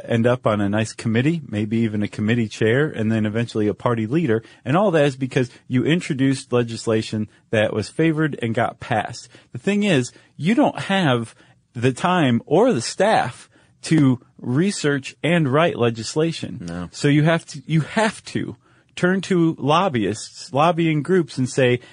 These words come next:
Speaker 1: "Hey, you guys are literally experts on this topic.
Speaker 2: Yeah.
Speaker 1: I need your help. Uh, educate me,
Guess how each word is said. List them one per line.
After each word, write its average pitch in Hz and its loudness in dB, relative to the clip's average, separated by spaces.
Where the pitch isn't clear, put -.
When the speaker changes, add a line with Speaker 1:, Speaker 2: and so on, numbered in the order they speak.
Speaker 1:
"Hey, 160 0
you 151 2
guys 156 2
are 127 2
literally 170 2
experts 113 -2
on 127 2
this 117 -4
topic. 143 -2
Speaker 2:
Yeah. 95 -2
Speaker 1:
I 131 4
need 151 2
your 165 0
help. 117 0
Uh, 110 2
educate 151 0
me, 156 0